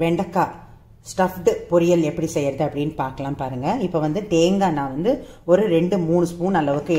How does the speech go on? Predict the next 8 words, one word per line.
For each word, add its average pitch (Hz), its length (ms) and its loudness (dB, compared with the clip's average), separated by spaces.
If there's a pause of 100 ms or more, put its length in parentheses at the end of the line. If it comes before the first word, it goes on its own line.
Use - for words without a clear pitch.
எடுத்திருக்கேன். 143 560 -6 (420)
ஆ, 170 60 4 (180)
வெள்ளையா 208 420 6
எடுத்திருக்கேன். 143 540 -2
இது 180 80 2 (100)
run 165 260 4
பண்ணும்போது 170 460 2 (120)
எல்லாமே 170 300 2